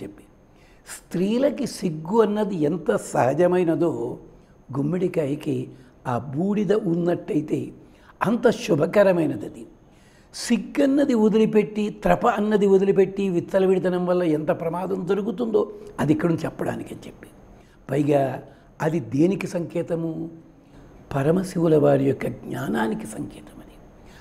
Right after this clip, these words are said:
అందుకని బూడిద గుమ్మడికాయ. అంతేకాదమ్మా, గుమ్మడికాయలో విశేషం ఏమిటంటే, ఒక చిన్న కథ చెప్పాలి. వాడెవడో దారి పోతున్నవాడు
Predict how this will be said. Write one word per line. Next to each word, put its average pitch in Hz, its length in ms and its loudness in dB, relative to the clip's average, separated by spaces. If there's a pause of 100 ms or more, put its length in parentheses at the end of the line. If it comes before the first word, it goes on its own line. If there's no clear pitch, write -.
అందుకని 180 300 0
బూడిద 131 420 0
గుమ్మడికాయ. 101 420 -10 (680)
అంతేకాదమ్మా, 170 760 2 (840)
గుమ్మడికాయలో 208 640 4
విశేషం 165 440 2
ఏమిటంటే, 143 540 -4 (300)
ఒక 233 140 -8
చిన్న 180 120 0
కథ 165 340 -2
చెప్పాలి. - 320 -6 (680)
వాడెవడో 170 380 4
దారి 160 300 8
పోతున్నవాడు 180 880 2